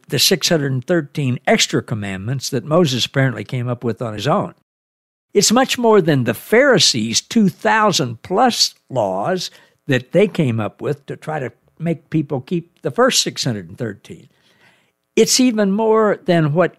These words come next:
each denomination and church's list of do's and don'ts, their own little set of laws and their punishments for breaking the laws are.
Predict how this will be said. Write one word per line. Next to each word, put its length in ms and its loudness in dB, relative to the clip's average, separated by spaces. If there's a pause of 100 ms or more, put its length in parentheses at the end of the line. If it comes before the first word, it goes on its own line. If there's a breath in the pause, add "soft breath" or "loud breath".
each 320 -2
denomination 840 2
and 160 -6
church's 640 -2 (120)
list 480 -4
of 300 -4
do's 320 4
and 160 -6
don'ts, 420 -4
their 320 2 (320 loud breath)
own 420 2
little 420 -2 (280)
set 300 0
of 160 -8
laws 520 -2 (380 soft breath)
and 160 -6
their 120 -4
punishments 560 -6
for 180 -12
breaking 420 -8
the 80 -14
laws 320 -8
are. 240 -14